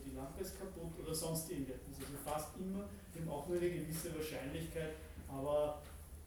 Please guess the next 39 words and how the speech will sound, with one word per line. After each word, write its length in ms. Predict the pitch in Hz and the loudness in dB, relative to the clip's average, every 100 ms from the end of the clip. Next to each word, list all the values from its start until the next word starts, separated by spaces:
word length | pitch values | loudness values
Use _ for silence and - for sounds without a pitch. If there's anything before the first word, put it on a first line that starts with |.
| - - | -12 -4
bei 80 | 143 | -2
uns 220 | 151 - | -2 -2
ist 100 | - | -4
die 60 | |
Versorgungssicherheit 960 | 160 151 143 135 156 - - - 143 139 | -2 -2 2 2 2 0 0 2 2 0
so 100 | - | -2
groß, 440 | - 120 135 170 - - - - | -4 -4 -2 -2 -4 -12 -14 -8
äh, 260 | 135 143 143 | -4 -2 -2
zu 220 | - 156 | -4 0
neunundneunzig 720 | 135 151 160 139 135 160 156 | 2 2 2 4 2 0 -4
Komma 340 | 156 143 143 143 | -2 0 2 4
neun 100 | 139 | 4
neun 320 | 135 139 139 | 4 4 2
irgendwas 280 | 135 147 147 | 0 -2 -2
Prozent 360 | 170 160 156 139 | -2 -2 0 0
geht 160 | 147 | 0
das 160 | 165 - | -2 -2
Licht 220 | 165 - | -2 -2
an, 240 | - 117 | -4 -6
wenn 160 | - - | -8 -8
ich 120 | - 131 | -6 -6
das 120 | 139 | -4
Licht 160 | 143 - | -6 -2
einschalte. 560 | 143 139 - - - 135 | 0 2 0 -4 -4 -4
Das 140 | 143 | -4
heißt, 120 | 156 175 | -4 -6
diese 200 | 175 202 | -2 -2
Serie 360 | - 139 170 | 0 0 0
ist 140 | 170 160 | 0 -2
sehr 100 | 156 | -2
gut 240 | 175 - | -2 -2
eingerichtet 680 | - 175 170 - - 185 196 - - - | -2 0 -2 -2 -4 -4 -4 -8 -14 -10
und 120 | 160 | -8
genauso 460 | - 160 - - 208 | -2 0 0 0 -2
funktionieren 500 | 190 185 - 185 180 | -2 -4 -4 -4 -2
auch 140 | 170 | -2
physikalische, 960 | - 160 160 - 135 143 156 165 160 165 - - - - 139 | -4 -6 -6 -4 -2 -2 -2 0 2 2 0 -10 -12 -8 -4
äh, 400 | 143 147 151 - | 0 2 0 -2
Experimente. 800 | 147 - 160 170 147 139 - | -4 -2 -2 0 0 -2 -4